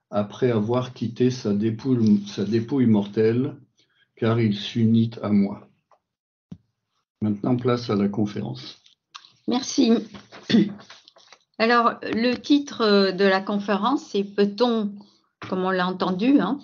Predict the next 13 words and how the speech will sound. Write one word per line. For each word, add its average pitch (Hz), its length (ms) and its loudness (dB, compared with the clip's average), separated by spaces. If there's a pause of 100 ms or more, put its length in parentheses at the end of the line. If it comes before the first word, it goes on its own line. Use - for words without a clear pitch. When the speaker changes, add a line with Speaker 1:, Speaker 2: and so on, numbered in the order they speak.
Speaker 2:
peut-on 233 360 2
faire 202 280 -2
confiance 202 580 0
aux 185 80 -4
souvenirs 202 460 2
de 180 120 -4
vie 175 200 -8
passée ? 240 560 -2 (400)
Et 196 160 -4
nous 185 240 -6
venons 202 380 4
d'entendre 190 720 2
Krishna 220 760 -4